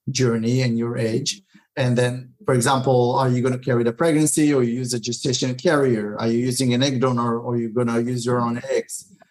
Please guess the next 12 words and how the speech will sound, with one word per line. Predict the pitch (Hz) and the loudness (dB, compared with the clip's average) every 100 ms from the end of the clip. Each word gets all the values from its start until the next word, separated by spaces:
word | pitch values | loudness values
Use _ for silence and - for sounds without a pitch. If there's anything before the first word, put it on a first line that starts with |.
| _ _ - | _ _ -2
And | 120 | 2
then | 143 147 135 | 4 4 4
we | 127 | 2
show | - - 147 | 0 2 2
you, | 135 123 113 104 - _ _ - | 4 4 2 0 -4 _ _ -2
we | 131 | 0
match | 120 120 156 - | 4 2 0 -2
you | 131 117 | 0 2
with | 113 | 0
the | 113 | -2
best | 95 123 - - | -2 -2 -4 -2
clinics | 127 120 127 131 - - | 2 2 2 0 -4 -6